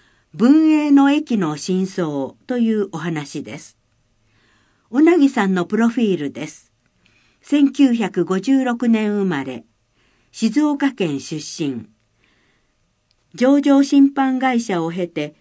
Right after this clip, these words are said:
執筆を中心に活動。日本を知るための塾、和塾を運営。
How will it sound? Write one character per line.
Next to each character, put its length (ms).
執 320
筆 260
を 140
中 240
心 320
に 140
活 340
動。 460
日 100
本 240
を 100
知 160
る 160
た 140
め 140
の 180
塾、 480
和 180
塾 420
を 220
運 300
営。 360